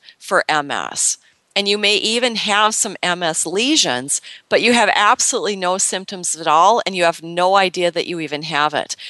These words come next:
And in fact, it's been found that a certain percentage of people do have these lesions on autopsy, these lesions that indicate M S on autopsy, but they've never had any symptoms at all. And this is actually the case,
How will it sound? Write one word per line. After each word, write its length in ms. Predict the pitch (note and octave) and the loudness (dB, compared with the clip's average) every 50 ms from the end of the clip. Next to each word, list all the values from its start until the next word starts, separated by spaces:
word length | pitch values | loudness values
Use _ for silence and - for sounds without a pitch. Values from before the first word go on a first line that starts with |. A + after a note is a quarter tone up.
| - - - - - - - | -16 -16 -18 -20 -18 -8 -2
And 260 | F#3+ F#3+ F#3 F#3 F#3 - | 0 2 2 2 0 -2
in 120 | - F#3+ | -6 -4
fact, 300 | - - A#3 A#3+ B3 - | 0 2 2 2 2 0
it's 160 | A3+ G3+ - - | -4 -4 -4 -4
been 160 | A3 G3+ G3 | -6 -8 -10
found 360 | - B3 C4+ D#4+ E4 D#4 B3+ | -8 -8 -6 -4 -6 -4 0
that 240 | G#3+ G3 F#3+ F#3+ - - | 2 2 2 2 0 -2
a 80 | - F#3+ | -4 -6
certain 360 | - - B3 B3 - A#3 A3 | -4 -4 -4 -6 -6 -8 -10
percentage 520 | G#3+ G#3 - - G#3+ F#3+ F#3+ F#3+ F#3 - | -4 -2 -2 0 0 -2 -4 -4 -6 -8
of 80 | F3 - | -8 -10
people 540 | - - A3 A3+ - - F#3 D#3 D#3+ D#3 - _ - | -10 -10 -10 -8 -4 -2 0 0 0 -2 -8 _ -8
do 200 | - A3+ C4 C4+ | -6 -4 -4 -2
have 340 | A#3+ A3+ G#3+ G3+ A3+ A#3 | 0 2 4 4 4 2
these 260 | G#3 G3+ F#3+ E3 - D#3+ | 0 -4 -6 -6 -8 -8
lesions 640 | C#3+ D#3+ G3 A3+ C#4 C#4+ - G3+ D#3+ D#3+ E3+ - | -6 -4 -4 -2 0 0 0 -2 -4 -6 -6 -4
on 200 | F3 D#3+ D#3+ D3 - | -2 -2 -2 -4 -4
autopsy, 800 | - D#3+ G3 - - - G#3 E3+ D#3+ - - - F#3 E3 F3 - - - - - - - - - _ _ _ _ _ | -2 0 0 0 0 2 2 2 2 0 0 0 0 0 -2 -4 -8 -14 -16 -16 -18 -20 -20 -20 _ _ _ _ _
these 220 | - G3+ F#3+ F#3 - | -2 0 0 0 2
lesions 480 | F3 F3+ G3 G#3 G3+ - A3+ F3+ F3 | 2 2 2 4 2 0 0 -2 0
that 160 | - G3+ D#3+ - - | 0 0 0 0 0
indicate 500 | F3+ F#3 E3+ F#3+ - - G#3+ F3 D#3 - | -2 -2 -4 -6 -6 -2 -2 -2 -2 0
M 220 | - E3 D#3+ D#3 C#3 | -2 -4 -2 -2 0
S 400 | B2+ D#3+ B3+ F4+ - - - - - - - - _ _ _ _ - - | 2 2 2 2 2 0 0 -2 -8 -18 -20 -20 _ _ _ _ -8 -4
on 160 | - F#3 F3 - | -2 -2 0 2
autopsy, 720 | - D#3 E3+ F#3+ G#3 - B3 A3+ A3 - - - C4+ C4 | 2 4 2 2 0 0 0 0 2 2 0 0 0 0
but 180 | A3+ B3 A#3 - | 0 0 0 2
they've 240 | B3+ B3 A3+ A#3+ | 0 0 0 -2
never 400 | A3+ A3+ A#3+ B3+ C#4 C#4 D4 C#4+ | -2 0 2 2 4 4 2 2
had 460 | C4 A3 A3+ A3 G#3+ G#3 G#3 G#3 G#3 - - | 2 2 2 2 4 4 4 2 2 -2 -4
any 280 | F#3+ F#3+ F#3+ G#3 G3+ G#3 | -4 -4 -2 -2 -4 -2
symptoms 600 | G3+ - - G3 F3+ F3+ - F#3+ F3 E3+ - - | 0 0 0 0 -2 -4 -6 -8 -6 -4 -4 -2
at 120 | D#3+ D#3 D#3 | 0 2 4
all. 440 | E3 E3 D3+ B2 E2 B1+ - - - - - - - - - - _ _ | 4 4 4 4 2 0 -4 -10 -18 -20 -20 -20 -20 -20 -20 -20 _ _
And 220 | - G3 F#3+ F#3+ - - | -2 0 0 -2 -4 -6
this 260 | - G3 B3+ F4 - - | -6 -2 -2 0 0 -2
is 120 | G4 - | -2 0
actually 420 | A3+ G3 G3 G#3+ - - - G#3 | 0 0 0 0 -2 -4 -4 -6
the 120 | F#3 E3 F3+ | -6 -8 -10
case, 560 | - - - F3 F#3 G3 G#3+ - - - | -8 -6 -2 -2 0 0 0 0 0 -2